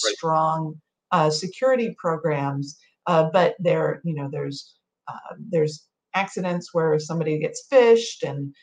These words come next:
Speaker 2: you know, there's different areas that, um, uh, the defense in depth layers were not effective enough and there were lateral movements. So all of this contributes to it. So you have to assume that this is gonna continue and just get worse.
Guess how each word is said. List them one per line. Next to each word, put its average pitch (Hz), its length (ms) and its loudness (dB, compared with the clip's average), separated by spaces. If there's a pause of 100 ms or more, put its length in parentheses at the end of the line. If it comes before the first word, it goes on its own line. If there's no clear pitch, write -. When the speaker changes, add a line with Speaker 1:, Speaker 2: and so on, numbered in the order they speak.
(160)
Speaker 2:
you 180 80 -4
know, 160 200 2
there's 160 300 2
different 220 480 2
areas 170 800 0
that, 147 380 -2
um, 143 420 -6 (320)
uh, 156 180 2
the 156 140 0
defense 175 440 -4
in 165 180 -2
depth 156 380 0
layers 170 640 -2
were 156 120 -6
not 151 260 -4 (280)
effective 226 540 -4
enough 196 400 -2 (360)
and 160 100 -4
there 160 80 -2
were 156 140 0
lateral 170 440 0
movements. 170 480 -4 (160)
So 165 280 -6
all 220 160 6
of 233 120 -2
this 196 200 -6
contributes 185 800 -6 (100)
to 165 140 0
it. 143 160 -2 (220)
So - 160 -12
you 180 180 -6
have 233 360 -2
to 180 140 -2
assume 175 520 -4
that 151 180 -8
this 170 160 -4
is 151 220 -10
gonna 151 200 -6
continue 156 640 -2
and 143 320 -8
just 185 300 -8
get - 220 -8
worse. 147 480 -4